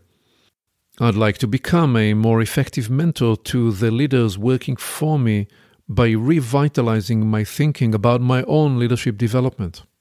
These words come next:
How do you suggest I approach this exploration in a novel way?" "This is a delicious inquiry, Eric," I responded. "Its beauty arises in the fact that you are exploring this inquiry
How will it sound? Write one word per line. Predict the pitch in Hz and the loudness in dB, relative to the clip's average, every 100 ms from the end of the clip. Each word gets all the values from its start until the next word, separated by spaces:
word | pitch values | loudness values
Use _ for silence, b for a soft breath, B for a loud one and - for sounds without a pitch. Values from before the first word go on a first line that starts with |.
| _ _ _ _ | _ _ _ _
How | - | -4
do | 160 | 0
you | 214 180 | 2 0
suggest | - 110 110 156 - | 0 -2 2 2 2
I | 120 110 110 - 113 | -2 0 -2 -2 -4
approach | - 151 151 - | 0 -2 -2 -4
this | 123 117 - | -2 -2 -2
exploration | - - - 123 120 151 - 117 120 | -6 -6 -4 0 0 0 0 -2 -2
in | - 123 131 | -2 0 0
a | 147 | 2
novel | 110 98 104 113 | 2 0 0 0
way?" | 135 139 117 - _ _ _ _ _ _ _ _ | 0 0 -2 -8 _ _ _ _ _ _ _ _
"This | - 113 104 - | 0 2 2 4
is | 117 98 | 4 4
a | 117 110 110 | 4 4 2
delicious | 104 120 120 147 - | 2 2 2 2 2
inquiry, | 190 151 117 110 | 2 2 2 2
Eric," | 110 104 101 | 0 -2 -2
I | 113 | -2
responded. | 107 107 - 123 107 98 87 - _ _ _ | -2 -2 -2 -2 0 -2 -4 -12 _ _ _
"Its | 147 - - | -2 0 -4
beauty | 110 160 214 175 | -2 0 2 2
arises | 131 120 143 180 127 117 110 95 | 2 2 2 2 2 0 0 -2
in | - 135 131 | -4 -2 0
the | 123 - - | -2 -4 -2
fact | 190 147 - 110 | 0 0 -6 -6
that | 131 127 | -4 -4
you | 131 127 127 | -2 0 0
are | 131 127 - | 0 0 -2
exploring | 127 - - - 170 214 156 120 | -6 -6 -6 0 2 4 4 2
this | 120 - | 0 -2
inquiry | - 160 185 131 110 107 | -2 -2 -2 -2 -2 -2